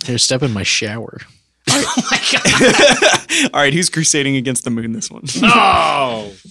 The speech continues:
Speaker 3: The Nazi moon.
Speaker 2: Mm-hmm. Isn't there a movie about that? Iron Sky? Have you guys seen that?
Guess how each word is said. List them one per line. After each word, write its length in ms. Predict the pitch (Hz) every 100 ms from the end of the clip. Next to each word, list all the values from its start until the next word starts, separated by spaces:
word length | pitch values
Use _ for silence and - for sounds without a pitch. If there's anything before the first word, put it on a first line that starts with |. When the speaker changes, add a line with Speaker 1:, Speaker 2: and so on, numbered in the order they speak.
| - - - - _ _ _ _ 117
Speaker 3:
The 60 |
Nazi 420 | 120 139 143 135
moon. 380 | 123 120 117 117
Speaker 2:
Mm-hmm. 600 | 110 165 175 170 165 151 _ _ _ _ _ - - _ _ _ _ _ _ _
Isn't 120 | 240
there 100 | 392
a 40 |
movie 360 | 127 120 131 139
about 240 | 139 135
that? 200 | 147 139 - _ _
Iron 220 | 127 139
Sky? 280 | 135 156 156
Have 120 | 156 _ _
you 80 | 165
guys 160 | 156 143
seen 140 | 160
that? 180 | 156